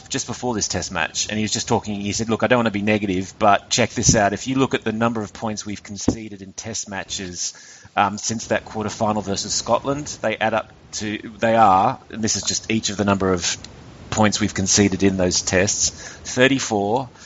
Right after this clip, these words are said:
fifteen, thirty-four, thirty-nine, twenty-three, forty-four, forty-two, and then on the weekend, twenty-nine. So before the twenty-nine on the weekend, that was averaging thirty-three points per game we were letting in in test matches.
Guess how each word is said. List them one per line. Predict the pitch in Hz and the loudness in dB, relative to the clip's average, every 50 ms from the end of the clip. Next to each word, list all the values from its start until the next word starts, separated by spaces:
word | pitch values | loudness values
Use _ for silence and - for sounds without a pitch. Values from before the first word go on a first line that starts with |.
| - - - | -20 -20 -14
fifteen, | - - 139 131 - - - 117 110 107 104 110 120 127 135 | -2 0 2 2 2 2 2 2 2 4 2 2 0 -2 -4
thirty-four, | 131 - - - - 127 127 131 131 143 131 - - 113 107 104 101 110 127 120 113 - | -6 -8 -8 2 6 8 8 8 6 4 0 2 4 6 6 6 6 4 4 2 -2 -6
thirty-nine, | - - - - 131 139 131 - 135 127 113 110 101 98 101 104 104 117 127 127 - - - - - | -8 -4 0 2 2 2 2 2 0 2 2 4 4 4 4 2 0 0 -4 -8 -10 -16 -20 -12 -10
twenty-three, | - - 123 131 139 - 139 - - - 104 101 98 98 107 110 110 - - - - - | -2 0 2 2 2 0 0 -2 0 2 4 4 4 4 2 0 -4 -8 -16 -20 -16 -10
forty-four, | - - - 131 139 131 135 135 - - 104 101 98 101 110 110 - - - - - - | -8 -2 4 4 4 4 4 0 2 4 4 6 6 6 4 2 0 -6 -18 -20 -18 -10
forty-two, | - - - 127 139 120 123 120 - - 95 95 98 110 127 - | -6 0 4 4 6 6 4 2 2 2 4 4 4 4 2 2
and | - 98 | 2 2
then | 104 107 | 2 2
on | 104 101 | 2 2
the | 104 | 4
weekend, | 117 139 139 - 107 101 98 107 107 - - | 4 4 4 4 4 4 4 2 -2 -2 -4
twenty-nine. | - - 110 104 95 101 95 87 85 85 82 76 73 76 78 - - - - | -2 0 0 0 2 0 0 0 0 2 2 0 0 -2 -6 -14 -20 -20 -18
So | - - - - - - - - 120 113 | -16 -14 -14 -14 -2 0 4 6 6 6
before | 104 110 - - 156 | 4 4 4 4 4
the | 127 123 | 4 4
twenty-nine | - - 135 127 107 117 123 117 | 4 4 4 4 4 4 4 6
on | 113 | 4
the | 107 | 4
weekend, | 98 101 107 101 - 107 107 98 | 4 4 4 4 4 4 4 4
that | 101 82 | 2 2
was | 95 87 | 2 4
averaging | - 107 107 101 101 - 101 95 | 4 4 4 2 0 -2 -2 -4
thirty-three | 87 - - 127 123 127 120 - 127 117 - - 117 113 | -4 -2 2 4 4 4 4 0 -2 -4 -2 0 0 0
points | 107 - - 107 107 101 101 - | 0 0 0 0 0 2 0 -2
per | - - - 92 | -2 -2 -2 0
game | - - 92 87 87 87 92 107 131 104 98 | 2 4 4 4 2 2 0 0 -2 -2 0
we | 101 104 101 | 2 4 6
were | 98 95 | 6 8
letting | 95 95 87 90 92 92 | 8 6 6 4 2 0
in | 95 90 87 | 0 0 -2
in | 85 | -2
test | 82 - - 87 82 - - | -2 0 0 2 2 2 0
matches. | 87 67 - - - - - - - - - | 0 -4 -2 -4 -4 -4 -4 -4 -6 -6 -8